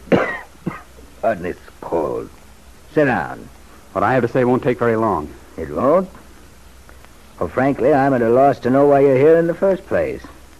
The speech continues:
Speaker 2: Do you really mean that?
Speaker 1: Of course.
Speaker 2: Look, let's not play funny games with each other, shall we?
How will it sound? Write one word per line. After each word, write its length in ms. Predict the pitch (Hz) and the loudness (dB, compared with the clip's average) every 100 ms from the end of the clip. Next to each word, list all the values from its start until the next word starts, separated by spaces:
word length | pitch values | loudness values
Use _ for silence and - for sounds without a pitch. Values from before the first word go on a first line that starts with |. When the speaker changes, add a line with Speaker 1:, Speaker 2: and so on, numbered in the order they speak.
| - | 0
Speaker 2:
Do 80 | 143 | 4
you 60 | |
really 240 | 175 151 113 | 6 6 4
mean 200 | 113 107 | 0 -2
that? 180 | 104 107 | -4 -8
Speaker 1:
Of 440 | - - - - | -20 -20 -20 -8
course. 420 | 135 208 143 87 - - - - - | -4 -2 -4 -6 -16 -20 -20 -20 -4
Speaker 2:
Look, 260 | 107 117 - | 2 2 4
let's 180 | 165 156 | 0 2
not 200 | 131 - | 0 0
play 100 | 123 | -2
funny 260 | 131 113 | -2 -4
games 280 | 101 101 92 | -4 -6 -6
with 100 | 85 | -8
each 140 | 82 | -6
other, 160 | 87 80 | -6 -8
shall 260 | - 104 107 | -4 -2 -2
we? 160 | 113 | -4